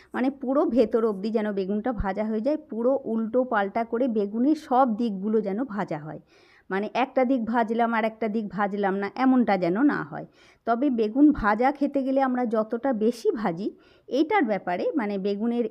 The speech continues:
এই রান্না করতে গেলে বেগুনটা একটু কম ভাজবো। মানে, দেখো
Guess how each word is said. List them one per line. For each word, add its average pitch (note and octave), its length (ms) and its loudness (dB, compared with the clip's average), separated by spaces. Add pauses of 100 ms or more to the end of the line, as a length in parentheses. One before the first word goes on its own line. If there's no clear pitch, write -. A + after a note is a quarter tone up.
এই B3+ 100 2
রান্না G#3 360 -2 (100)
করতে F#3 280 -10 (100)
গেলে F3+ 180 -4 (140)
বেগুনটা F#3 380 -2
একটু F3+ 240 -4 (180)
কম G#3+ 220 2
ভাজবো। D#3+ 400 -6 (680)
মানে, A3 180 -6 (420)
দেখো D4+ 200 0